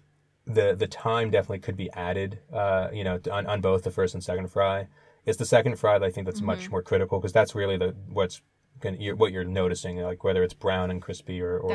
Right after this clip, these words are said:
Speaker 2: That's the color,
Speaker 1: yeah.
Speaker 2: yeah.
Speaker 1: Yeah. So, um, but
Speaker 2: But they were
Speaker 1: overall, good.
Speaker 2: delicious.
Speaker 1: Yeah, I mean, good
Speaker 2: Yeah,
Speaker 1: fries.
Speaker 2: they were, like,
Speaker 1: Uh,
Speaker 2: good fries, and I learned a lot.
Speaker 1: Yeah, I will li-, literally never
Speaker 2: I
Speaker 1: make them
Speaker 2: liked
Speaker 1: again. I just,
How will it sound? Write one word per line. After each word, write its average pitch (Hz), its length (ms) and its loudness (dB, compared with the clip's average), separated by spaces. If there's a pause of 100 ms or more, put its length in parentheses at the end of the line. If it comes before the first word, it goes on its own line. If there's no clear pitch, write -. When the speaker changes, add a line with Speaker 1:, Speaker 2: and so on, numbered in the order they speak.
Speaker 2:
That's 87 100 -8
the 202 80 -12
color, 190 380 -8
Speaker 1:
yeah. 90 80 -2
Speaker 2:
yeah. - 220 -6 (100)
Speaker 1:
Yeah. 90 380 0
So, 95 520 2
um, 92 340 -2 (460)
but 147 120 10
Speaker 2:
But - 20 -10
they 349 80 2
were - 120 10
Speaker 1:
overall, 214 160 12
good. 381 140 -2
Speaker 2:
delicious. - 320 0 (100)
Speaker 1:
Yeah, 254 180 4 (140)
I 147 60 0
mean, 156 240 0 (320)
good 277 140 0
Speaker 2:
Yeah, 339 40 0
Speaker 1:
fries. - 220 2 (160)
Speaker 2:
they 285 80 -2
were, 320 80 0
like, 320 140 6
Speaker 1:
Uh, 330 40 8
Speaker 2:
good 320 160 0
fries, 339 180 2
and 277 120 0
I 262 60 0
learned 277 260 0
a 254 60 0
lot. 156 300 -4 (200)
Speaker 1:
Yeah, 156 160 4 (140)
I 127 100 8
will 131 180 8
li-, 127 80 -2
literally 127 300 4
never 120 160 4
Speaker 2:
I - 20 4
Speaker 1:
make 123 140 6
them 117 80 2
Speaker 2:
liked 110 100 2
Speaker 1:
again. 104 180 -2 (1120)
I 107 180 -4 (280)
just, 113 260 -10